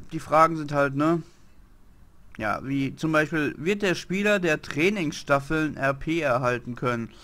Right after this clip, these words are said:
Ja, sie erhalten R P. Hm? Also, ja, es ist einfach an diese Punkte wohl irgendwie zu kommen. Und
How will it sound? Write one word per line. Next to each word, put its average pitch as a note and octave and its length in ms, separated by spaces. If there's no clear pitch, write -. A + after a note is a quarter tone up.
Ja, D#3 380
sie D3 140
erhalten C#3 400
R B2+ 120
P. A#2 260
Hm? D3 220
Also, D#3 500
ja, B2 600
es - 260
ist - 200
einfach C#3+ 380
an D3 120
diese D3 200
Punkte E3+ 460
wohl A#2+ 160
irgendwie C#3 360
zu C#3 160
kommen. E3+ 640
Und D3 840